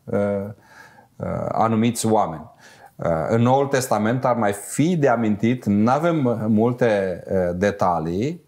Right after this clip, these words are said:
dar, uh, Scriptura menționează învieri cu ocazia morții Domnului Iisus Hristos. Uh, momentul acela dramatic când, uh,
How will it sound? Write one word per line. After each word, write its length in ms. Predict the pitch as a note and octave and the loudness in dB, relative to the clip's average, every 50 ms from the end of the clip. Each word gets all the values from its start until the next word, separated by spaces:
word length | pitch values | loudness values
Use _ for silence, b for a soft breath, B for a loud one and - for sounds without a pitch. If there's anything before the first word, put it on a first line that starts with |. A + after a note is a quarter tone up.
| _ _ | _ _
dar, 560 | - - - F2+ F2+ F2 F2 F#2 F#2 F#2 G2 b b b b b b b b b _ _ | -14 -8 -2 0 0 0 0 0 -4 -6 -10 b b b b b b b b b _ _
uh, 100 | - E2+ E2+ E2+ E2 D#2+ D#2+ D#2+ D#2+ E2 | -10 -8 -6 -4 -4 -4 -4 -4 -6 -6
Scriptura 540 | D#2+ - - - A2 G#2+ A2 - C3+ C#3 C#3 | -6 -6 -2 -2 -2 -2 0 0 0 0 2
menționează 840 | C3 A#2+ A2 G2 - - F#2+ F#2+ G2+ G#2 A#2 A2 A2+ B2 B2 B2 B2 | 0 0 -2 -2 0 0 0 0 2 0 0 0 2 2 2 2 2
învieri 840 | - B2 A#2+ B2+ B2 A2 F#2 G2+ G2 F#2+ F#2+ F#2+ F#2 F#2+ G#2 A#2+ C3 B2+ | 0 2 2 2 2 0 0 0 0 2 2 2 2 2 2 2 0 -2
cu 120 | - A2 | -2 -2
ocazia 920 | G2 F#2 - - F#2+ F#2 G2+ G2+ F#2+ G#2+ G#2+ G#2 G#2 G#2 G#2 G#2+ G#2+ B B B B B B _ _ | -2 0 0 0 0 0 0 -2 0 0 2 2 4 2 2 0 -2 B B B B B B _ _
morții 840 | - F#2+ F#2+ G#2+ A#2+ C#3+ F3+ F#3 E3 - - G#2+ F#2 D#2 F#2+ - - _ _ _ _ _ _ _ | -4 0 2 2 4 2 2 0 -2 -4 -2 -2 -2 -2 -4 -8 -14 _ _ _ _ _ _ _
Domnului 440 | - G2 G#2 G2+ G2+ G2 F#2 F2+ F2+ | -2 0 2 2 2 0 0 0 0
Iisus 340 | F2 E2 - G2 F#2 - - | -2 -2 -2 -2 -4 -4 -4
Hristos. 600 | - F2+ E2+ - - D#2+ C#2 - - - - - _ _ _ b b b b b b b b b b b b | -4 -4 -4 -4 -4 -6 -6 -6 -8 -12 -12 -16 _ _ _ b b b b b b b b b b b b
Uh, 100 | - E2+ E2 E2 D#2+ E2 E2 | -6 -4 -4 -2 -2 -2 0
momentul 440 | F#2+ G#2 A2 A#2+ B2+ B2 C3 A#2 G#2 | 0 2 2 2 2 2 2 2 2
acela 340 | G#2 - - A#2+ A2 G#2 | 2 2 2 2 2 2
dramatic 760 | F#2 F#2+ F#2+ F2+ F2 F#2+ A2 C3 D#3 D3+ - - B2 G#2 - - | 2 0 0 0 2 2 2 2 2 0 0 -2 -2 -2 -2 -2
când, 300 | - G#2 F#2+ F#2+ F2+ F2 | -2 0 0 0 0 0
uh, 400 | F#2+ F#2 F2+ F2+ F2 E2+ E2+ E2+ | 0 0 0 0 -2 -4 -4 -8